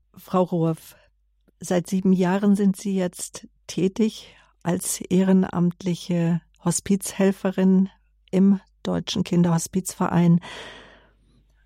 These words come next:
Haben jetzt eigentlich schon einiges mitbekommen, kennen bestimmt auch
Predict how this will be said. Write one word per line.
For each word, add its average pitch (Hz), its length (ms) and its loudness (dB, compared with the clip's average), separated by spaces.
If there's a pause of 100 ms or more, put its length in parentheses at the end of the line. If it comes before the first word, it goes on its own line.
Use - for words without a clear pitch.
(360)
Haben 185 240 4
jetzt 196 200 2
eigentlich 180 360 -2
schon 175 220 0
einiges 196 680 0
mitbekommen, 190 1000 -2
kennen 190 400 2
bestimmt 190 560 0
auch 175 400 -6